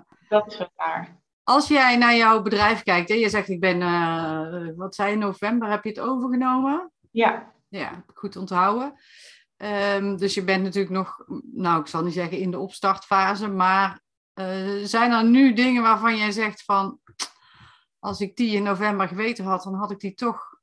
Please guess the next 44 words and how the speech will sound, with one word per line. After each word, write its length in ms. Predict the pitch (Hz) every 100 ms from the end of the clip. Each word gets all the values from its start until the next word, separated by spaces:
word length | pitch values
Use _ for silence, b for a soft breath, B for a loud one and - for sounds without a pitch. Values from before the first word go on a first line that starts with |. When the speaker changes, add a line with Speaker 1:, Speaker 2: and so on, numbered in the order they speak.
| _
Speaker 2:
anders 400 | - 226 175 -
aangepakt"? 640 | - 262 240 - 269 269 -
Of 140 | 233
zeg 180 | - 226
je 80 | 196
van, 100 | 294
"Nou, 300 | 359 180 220
nee, 340 | 359 226 -
ik 160 | - 104
ben 160 | 95 -
eigenlijk 380 | - 156 147
erg 240 | 139 151 -
tevreden 460 | 160 165 233 285
zoals 320 | 240 240 226 214
ik 100 | 220
het, 200 | 202 -
eh, 200 | 214 202 185 _ _ _ _
gedaan 480 | _ 196 196 220 185
heb"? 280 | 156 151 - _ _ _ _ _ _ -
Speaker 1:
Nou 220 | 240 254
ja, 140 | 226
hoe 140 | 226 277
het 80 |
eigenlijk 320 | 269 - 240 233
allemaal 180 | 226 -
gelopen 480 | 208 202 277 214
is. 520 | 190 170 - - - _ _ _
En 260 | - 196 196
ja, 340 | 196 196 196 190
bij 140 | 190
deze 260 | 202 208 214
nogmaals 360 | 214 220 196
credits 440 | - 214 208 196 -
voor 120 | 208
mijn 140 | 196
business 320 | 185 226 233 -
coach. 380 | 170 180 -
Want 360 | - 196 190 -
daardoor 420 | 180 220 220 190
is 180 | 185 226
het 120 | 226
ook 200 | 196 196
wel 200 | 196 190
echt 180 | - 208